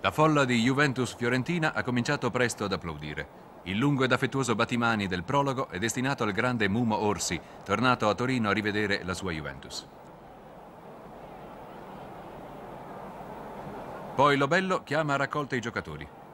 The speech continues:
Un attimo ancora per una fotografia che nelle vicende del calcio nostrano diventerà storica.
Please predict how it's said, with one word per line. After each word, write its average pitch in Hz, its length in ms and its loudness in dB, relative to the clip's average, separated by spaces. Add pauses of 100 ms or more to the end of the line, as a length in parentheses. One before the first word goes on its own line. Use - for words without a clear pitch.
(640)
Un 101 140 2
attimo 135 260 6
ancora 180 300 4
per 131 140 0
una 123 180 2
fotografia 127 520 0
che 113 100 -2
nelle 92 180 -2
vicende 107 420 0
del 85 140 -2
calcio 101 280 -2
nostrano 107 520 0
diventerà 101 480 -2
storica. 73 480 -12